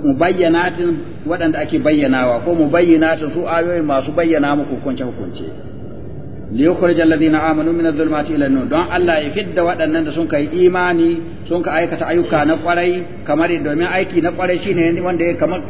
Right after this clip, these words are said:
kamar yadda an ka ce kai, kai haka nan, da sharuɗansa da komi, ko mutum yayi don Allah. To duk wanda ya aikata ayyuka na kwarai, Allah zai fidda su daga dufai na kafirci da al'adu, ila nuri zuwa ga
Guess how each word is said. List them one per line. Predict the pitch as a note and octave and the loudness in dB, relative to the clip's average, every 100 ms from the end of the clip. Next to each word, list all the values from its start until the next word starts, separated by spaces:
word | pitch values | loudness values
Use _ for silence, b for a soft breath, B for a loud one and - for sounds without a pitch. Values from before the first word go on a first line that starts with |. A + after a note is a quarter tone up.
| - | -4
kamar | D#3 F3+ | 0 2
yadda | F3+ D3+ - | 2 0 -2
an | D#3 | -4
ka | D3+ | -2
ce | D3+ C3+ | -4 -2
kai, | D3+ | -2
kai | E3+ E3 D#3 | 0 0 0
haka | D3+ C3+ | 0 -2
nan, | A#2+ A2+ | -4 -4
da | A#2 | -4
sharuɗansa | E3 F3 D3+ D3 D#3 | -4 -4 -2 -2 -2
da | C#3+ | -2
komi, | B2+ B2 B2 A2 - B - | 0 0 0 -2 -6 B 4
ko | F3+ | 4
mutum | E3 C#3 D#3 | 4 4 4
yayi | D3 C#3+ | 4 2
don | D3 | 2
Allah. | C3+ B2+ F#2 - - - - - - - - - - - E3+ E3+ - | 2 0 -2 -8 -12 -14 -12 -14 -12 -12 -12 -12 -12 -10 -8 -4 2
To | D#3+ | 4
duk | G#3+ A3+ | 4 4
wanda | A3+ A3 F#3 | 2 2 0
ya | F#3 | 0
aikata | F3 F#3 - F3+ | -2 -2 -2 -2
ayyuka | E3 F3+ F3 D3+ | -2 -2 0 2
na | D3+ | 0
kwarai, | - D3+ D#3 D#3+ | 0 2 2 2
Allah | F3 E3+ D3+ | 0 0 0
zai | E3+ D#3 | -2 -2
fidda | E3+ E3 D3+ C3+ | -4 -4 -4 -2
su | F3+ | 0
daga | D#3+ C#3+ | 0 -2
dufai | C3+ C3 - E3 E3+ F3 D#3+ D3+ | 0 -2 2 4 4 2 0 -2
na | D#3+ | -2
kafirci | F3 D#3+ E3 F3 D#3+ D3 | 0 -2 -2 -4 -2 -2
da | C3+ | -2
al'adu, | C3 A#2 B2+ B2+ D3+ C#3+ G2+ - - D#3+ | -4 -2 -4 -2 0 0 -2 -10 -6 0
ila | E3 D3+ | 2 2
nuri | D#3+ D3+ C3+ | 2 2 0
zuwa | D#3 | -2
ga | C#3 | -2